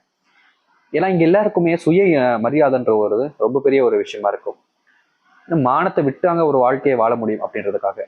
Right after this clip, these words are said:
ஆனா இவர்களுடைய வாழ்க்கை நிறைய இடங்கள்ல கஷ்டப்பட்டிருக்காங்க. முக்கியமா சொல்லணும்னா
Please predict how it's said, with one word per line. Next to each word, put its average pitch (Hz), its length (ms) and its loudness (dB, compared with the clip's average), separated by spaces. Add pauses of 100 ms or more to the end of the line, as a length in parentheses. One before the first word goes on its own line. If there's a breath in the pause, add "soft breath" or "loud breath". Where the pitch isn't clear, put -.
ஆனா 135 260 -4
இவர்களுடைய 139 460 2
வாழ்க்கை 131 320 0
நிறைய 131 240 0
இடங்கள்ல 127 360 0
கஷ்டப்பட்டிருக்காங்க. 113 640 -4
முக்கியமா 117 320 -4 (100)
சொல்லணும்னா 120 380 -2